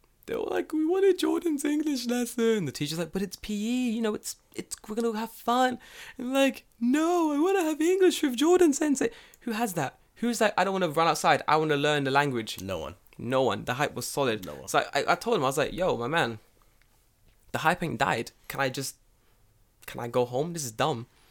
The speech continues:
Speaker 1: And he's like, "Oh, you have some good advice for everyone else then?" I was like, "No, I don't. My advice is be a good teacher. The hype has died down in your school. You're not a good teacher. Done." The man is look-, he's throwing daggers into me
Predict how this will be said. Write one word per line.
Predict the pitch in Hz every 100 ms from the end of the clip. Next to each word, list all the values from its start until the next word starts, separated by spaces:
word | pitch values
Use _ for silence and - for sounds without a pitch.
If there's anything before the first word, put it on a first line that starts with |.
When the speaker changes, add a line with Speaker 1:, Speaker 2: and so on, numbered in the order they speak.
| _ -
Speaker 1:
And | 143
he's | 165
like, | 170
"Oh, | 180
you | 160
have | 175
some | 170 135
good | 175
advice | 160 131 175 185
for | - 147
everyone | 160 160
else | 143 196
then?" | - 208 220
I | 127
was | 127
like, | 113 - _
"No, | 117 127 147 110 _ _ _ _ _ -
I |
don't. | 110 123 147 - _
My | 120
advice | 120 139 156 127
is |
be | 110 127
a | 127
good | 113
teacher. | - 156 - 104 - _ _ _ _ _ _ _
The | -
hype | 117 160 147
has | 120
died | 131 135
down | 139
in | 127
your | 117
school. | - 151 139 139
You're | 120
not | 123 127
a |
good | 120
teacher. | - 156 - 107 - _ _ _ _
Done." | - 143 120 _ _ _ _ _ _ _
The | -
man | 117 113
is | 110
look-, | 110 120
he's | 123 -
throwing | 131 110 104
daggers | 110 117 120
into | 107 101
me | 107 104